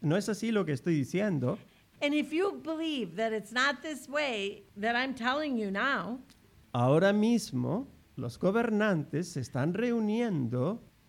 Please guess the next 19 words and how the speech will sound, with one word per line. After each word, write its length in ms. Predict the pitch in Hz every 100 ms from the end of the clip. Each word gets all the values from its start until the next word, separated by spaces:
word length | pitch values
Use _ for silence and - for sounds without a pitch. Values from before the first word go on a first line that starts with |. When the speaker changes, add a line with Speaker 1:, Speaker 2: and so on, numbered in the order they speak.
| _
Speaker 2:
right 400 | 226 208 302 359
now, 420 | 339 339 269 202 - 196 190
the 400 | 247 233 196 - - _ -
politicians 1040 | 330 285 269 - 339 349 - 349 330 - - -
are 140 | 196
coming 460 | 196 - 302 330 302
together, 560 | 285 208 247 226 185 160
the 100 | 180
governors, 840 | 170 285 254 226 165 147 - - _ _
Speaker 1:
en 240 | 151 170
las 180 | 170 143
Naciones 580 | 117 107 123 117 135 -
Unidas, 320 | 165 226 120
en 120 | 143
el 100 | 143
edificio 720 | 131 135 135 415 - - 127
de 140 | 117 123
Naciones 560 | 120 123 123 123 113
Unidas. 500 | 123 131 127 113 -